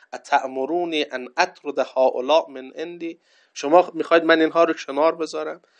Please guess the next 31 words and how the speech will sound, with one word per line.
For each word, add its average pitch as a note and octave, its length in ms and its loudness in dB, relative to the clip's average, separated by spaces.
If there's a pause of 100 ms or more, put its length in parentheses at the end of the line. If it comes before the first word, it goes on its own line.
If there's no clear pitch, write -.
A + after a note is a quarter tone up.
(140)
اینا C3+ 160 2
کسانی F3 520 0
هستند F3 140 -2
که C#3 80 -8
برای C3 440 4
امام B2+ 400 -2
صادق D3+ 580 -6
جان F3+ 360 4
می‌دهند. C#3+ 640 -6
اون C3 220 -10
وقتی C3+ 380 0
که C#3+ 140 -10
شما C3+ 460 2 (280)
درگیر C3+ 560 2
دو C3+ 200 -6
دو C3 160 -2
تا C3 200 -8
چهار C3 340 2
تای C3 340 -2
خودتون C3+ 560 -10
بودید، C3+ 280 -6
اینها D#3+ 420 4
آمدند D#3+ 640 6
و C3 40 -2
کار - 360 2
را B2+ 180 -4
انجام A2 500 -10
دادند. A2 260 -18 (260)
حالا G#3 180 6
این B3+ 220 2
روایت G3 440 6